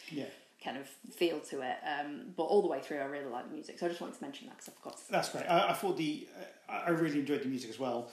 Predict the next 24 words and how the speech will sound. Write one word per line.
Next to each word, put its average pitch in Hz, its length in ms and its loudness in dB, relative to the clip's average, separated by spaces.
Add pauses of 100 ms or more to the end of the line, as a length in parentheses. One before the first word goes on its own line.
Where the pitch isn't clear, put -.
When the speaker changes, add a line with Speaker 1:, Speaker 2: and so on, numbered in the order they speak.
(200)
Speaker 1:
The 156 120 2
opening 147 280 4
credit 139 240 -2
sequence - 420 -8
of 117 320 -6 (120)
the 127 120 -2
armour 120 460 -4
and, 110 260 -8
uh, 107 460 -8 (1000)
ornaments 123 520 -2
of 117 80 -14
the 120 140 -4
apes - 640 -6 (200)
Speaker 2:
Mm-hmm. 185 220 -4
Speaker 1:
that - 180 0
we're 120 80 -4
introduced 123 580 -6
to 110 220 -8 (400)
has 120 280 -4
a 117 40 -4
real 120 420 -4
kind 113 180 -10
of - 100 -10
Spartacus - 840 -6